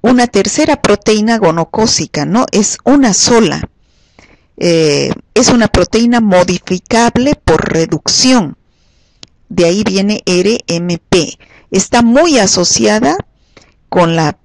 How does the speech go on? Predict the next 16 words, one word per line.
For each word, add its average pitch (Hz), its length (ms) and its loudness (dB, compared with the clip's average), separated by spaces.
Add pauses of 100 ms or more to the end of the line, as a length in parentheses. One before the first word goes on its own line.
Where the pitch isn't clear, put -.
(100)
P 262 340 2
O 175 240 4
R, 196 420 2 (640)
eh, 160 280 -2
o 160 120 4
la 147 120 2
proteína 202 560 0
uno, 214 500 2 (540)
y 196 220 -2
muestra 277 640 0
una 220 320 0
pequeña 247 640 0
variación 190 840 0
entre 196 540 -2
las 160 240 -4
variedades. 156 840 -4